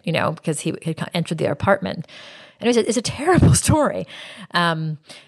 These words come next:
but, uh, but I hope I told it sensitively. And that's sort of what I try to do is, like, try to really be human with the people that I'm interviewing, try to really listen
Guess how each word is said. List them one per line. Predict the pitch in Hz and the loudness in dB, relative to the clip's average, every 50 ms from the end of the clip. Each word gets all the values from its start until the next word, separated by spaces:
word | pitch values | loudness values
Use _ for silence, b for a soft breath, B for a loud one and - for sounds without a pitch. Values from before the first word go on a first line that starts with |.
| B B - | B B -12
but, | 170 - 202 190 185 175 185 - - 196 | 0 4 6 6 6 4 2 0 2 4
uh, | 185 175 170 170 165 160 156 160 156 151 151 151 151 147 - - | 4 6 4 4 4 2 2 0 0 -2 -2 -2 -4 -4 -4 0
but | - 185 | 4 4
I | 185 | 4
hope | 208 220 254 - 233 | 6 4 4 4 4
I | 208 | 2
told | - - 202 185 180 | 4 4 2 2 2
it | 160 - | 2 0
sensitively. | - 160 156 151 160 - 156 151 151 151 151 - 170 175 - - | -2 -2 0 -2 -4 -4 -4 -4 -2 -2 -2 0 -2 -2 -2 -2
And | 170 165 165 | -2 0 2
that's | 175 196 202 | 2 2 2
sort | - 247 240 | 2 0 0
of | 208 | 2
what | 220 208 | 4 4
I | 208 202 | 4 4
try | - - 208 196 | 4 2 2 2
to | 190 185 | 2 2
do | 190 262 302 247 - - | 2 2 2 2 2 2
is, | - 160 165 | 0 -2 -2
like, | 180 165 - - _ _ _ _ | -2 -2 -4 -8 _ _ _ _
try | - - - 202 214 | -4 2 4 4 6
to | 220 214 | 6 4
really | 190 151 180 185 202 208 214 214 | 2 2 0 2 2 2 2 0
be | 190 - 190 185 185 190 196 180 - - _ _ | 0 2 2 2 2 2 2 0 -4 -8 _ _
human | - 170 - - 403 494 269 208 - 151 165 - | -6 -4 2 4 4 4 4 2 2 0 -4 -4
with | - - | -4 -4
the | 160 | -2
people | - 180 160 - 160 | -2 -2 2 2 4
that | - - | 4 4
I'm | 156 151 | 2 2
interviewing, | - 80 - - 147 160 - - 165 160 | 0 -2 -2 0 0 0 0 0 -4 -4
try | - 196 190 | 0 0 2
to | 202 202 | 4 4
really | 196 202 196 196 196 185 B B B B B B - | 4 4 4 4 2 2 B B B B B B -4
listen | 185 202 208 - - - 151 - 147 151 | 0 2 2 2 2 0 -2 -2 -4 -6